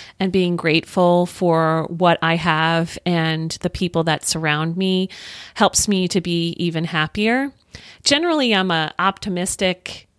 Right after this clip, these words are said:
happy kind of person, but I'm human. And like every human, I go through all the different phases of emotion, sadness, grief, hate, anger, and,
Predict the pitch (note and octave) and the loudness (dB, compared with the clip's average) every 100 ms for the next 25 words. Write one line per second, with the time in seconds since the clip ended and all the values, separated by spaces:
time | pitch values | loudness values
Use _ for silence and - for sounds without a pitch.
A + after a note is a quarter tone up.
0 | _ - F#3 - G3 - F3 E3 - F3 | _ -8 -6 -4 -6 -2 -2 -2 -4 -4
1 | F#3 D4 D#4 D#4 G#3 - A#3 - A3 D#3 | -2 -2 -2 2 2 4 0 2 0 2
2 | G3 D#4+ - - - - F#3+ F#3+ F#3 G3+ | -2 -4 -12 -20 -6 -2 2 2 2 0
3 | G3+ G#3 G3 F3 E3 E3+ A3+ - F3+ F3+ | 2 0 0 -2 0 0 0 0 0 4
4 | F3+ F3 F#3+ F3 E3+ - F3 E3+ E3+ E3+ | 2 2 0 2 2 4 2 2 0 -2
5 | F3 D#3+ - F3+ F3 F3 E3+ D#3+ D#3 D#3+ | -2 -6 0 2 2 2 -2 -2 -2 -2
6 | D3+ D#3+ - E3 D#3+ D#3+ - - - - | 0 0 0 0 -2 -4 -8 -16 -8 0
7 | E3+ D#3+ E3+ E3+ - - D#3+ D3+ D#3+ - | 4 4 2 -2 -2 0 0 2 -2 -6
8 | - - - - - _ - - F3 F3+ | -12 -16 -18 -20 -20 _ -10 -2 0 0
9 | - - - - _ D#3+ E3 D#3+ D#3 D#3 | -4 -10 -14 -20 _ -4 -2 0 0 2
10 | D#3 E3+ - - - _ - E3 D#3+ | 0 -2 -8 -20 -20 _ -2 0 0